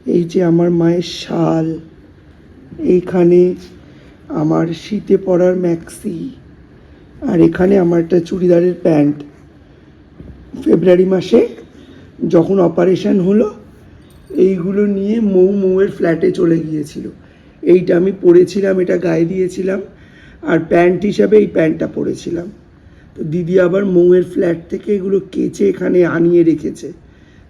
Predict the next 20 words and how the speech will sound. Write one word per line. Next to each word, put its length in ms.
যাতে 340
আমরা 200
এখান 260
থেকে 240
নিয়ে 260
যেতে 260
পারি। 260
বাপরে 480
বাপ, 220
দেখলেই 480
পেটে 240
ব্যথা 240
হয় 180
এগুলো। 300
বাপ 220
ছেলেতে 500
কি 200
করছে? 500
এই 260
যে 120